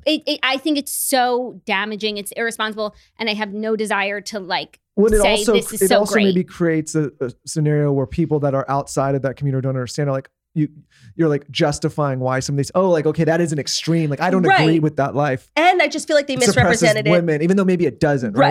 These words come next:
Speaker 3: Right. 'Cause, like, in Unorthodox, that first show that's, like, a dramatized version of a woman who left the Setmar community. Setmar is that, like,
Speaker 1: Like,
Speaker 3: we don't claim
Speaker 1: fringe.
Speaker 3: them. It's
Speaker 1: Fringe.
Speaker 3: crazy, extreme. We,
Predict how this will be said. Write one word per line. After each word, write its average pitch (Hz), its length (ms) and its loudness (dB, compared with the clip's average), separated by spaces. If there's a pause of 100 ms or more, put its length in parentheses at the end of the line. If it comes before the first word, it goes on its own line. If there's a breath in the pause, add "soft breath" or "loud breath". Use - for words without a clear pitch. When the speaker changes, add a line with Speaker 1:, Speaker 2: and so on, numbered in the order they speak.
Speaker 3:
Right. - 80 -20
'Cause, 294 120 0
like, 294 180 0
in 370 120 -2 (140)
Unorthodox, 185 760 0 (300)
that - 300 0
first 247 200 2
show 208 140 2
that's, 190 160 -2
like, 202 80 -4
a 196 60 -6
dramatized 214 440 -2
version 196 280 -4
of 180 200 -8
a 190 60 -2
woman 196 220 -2
who 202 80 -4
left 185 180 -2
the 185 60 -8
Setmar 165 400 -4
community. 175 340 -6
Setmar 240 500 2
is 208 160 -6 (420)
that, 190 340 0
like, 226 220 2
Speaker 1:
Like, 277 100 0
Speaker 3:
we 277 80 4
don't 339 120 4
claim 277 400 2
Speaker 1:
fringe. - 20 0
Speaker 3:
them. 254 140 2 (100)
It's 277 160 -2
Speaker 1:
Fringe. 202 440 -2
Speaker 3:
crazy, 285 480 -2
extreme. 226 380 -4 (300)
We, 226 180 -4